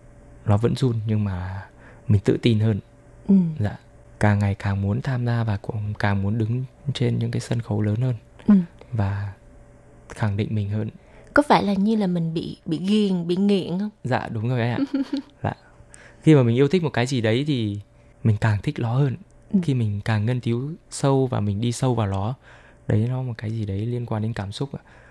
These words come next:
Speaker 2: Ừ.
Speaker 1: Và mình, mỗi một giải đấu như thế thì mình lại trau dồi được nhiều kiến thức hơn. Đối với em thắng thua nó không quan trọng.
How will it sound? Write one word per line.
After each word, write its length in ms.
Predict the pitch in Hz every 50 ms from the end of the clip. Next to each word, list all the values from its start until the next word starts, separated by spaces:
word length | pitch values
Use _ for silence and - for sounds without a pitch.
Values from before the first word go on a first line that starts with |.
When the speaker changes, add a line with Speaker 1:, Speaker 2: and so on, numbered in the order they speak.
| - -
Speaker 2:
Ừ. 60 | 208 208 190 - -
Speaker 1:
Và 120 | - 101
mình, 380 | 101 101 104 98 98 98 101 104 104 - _ - - -
mỗi 140 | 123 143
một 80 | 156 156
giải 160 | 120 113 104
đấu 180 | 101 104 107 120
như 120 | 139 139
thế 180 | - 123 120 135
thì 80 | 147
mình 160 | 131 120 117 110
lại 100 | - -
trau 220 | - 135 127 123
dồi 160 | 117 110 104
được 60 | 101 98 98
nhiều 120 | 110 101
kiến 200 | 98 - 110 113
thức 140 | - 151 147
hơn. 180 | 143 139 135 131 - - - - - - - - - - -
Đối 140 | - 135 127
với 100 | 131 165
em 120 | 160 156 -
thắng 180 | 135 131 135
thua 180 | - 160 156 143
nó 100 | 139 131
không 140 | 151 156 -
quan 140 | 156 147 135
trọng. 180 | - 131 -